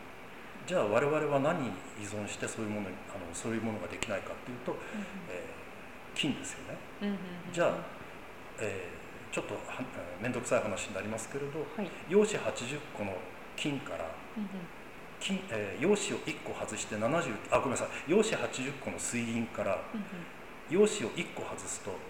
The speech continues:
Speaker 1: 金ができます。
Speaker 2: うんうんうん。
Speaker 1: ですから、そこら辺の薬屋に行って水銀買ってきて、
Speaker 2: はい。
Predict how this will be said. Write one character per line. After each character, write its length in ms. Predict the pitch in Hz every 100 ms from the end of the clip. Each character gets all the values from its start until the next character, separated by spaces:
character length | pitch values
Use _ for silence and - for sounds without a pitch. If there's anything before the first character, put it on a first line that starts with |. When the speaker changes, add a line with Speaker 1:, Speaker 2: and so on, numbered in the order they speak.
| - -
Speaker 1:
金 180 | 151
が 80 | 104
で 60 | -
き 120 | -
ま 100 | -
す。 220 | - - - -
Speaker 2:
う 40 |
ん 20 | 180
う 40 |
ん 40 |
う 20 | 185 185 185 175 170 165 170 165
ん。 40 |
Speaker 1:
で 60 | 143
す 80 | -
か 80 | 127
ら、 100 | 117
そ 100 | 208
こ 100 | -
ら 80 | 160
辺 160 | 156
の 160 | 110 92
薬 280 | - 135 127
屋 100 | 123
に 100 | 123
行 20 |
っ 40 | 117
て 220 | - 117
水 200 | - 131
銀 220 | 131 135
買 140 | 127
っ 20 | -
て 140 | 127
き 100 | -
て、 120 |
Speaker 2:
は 40 |
い。 40 | 95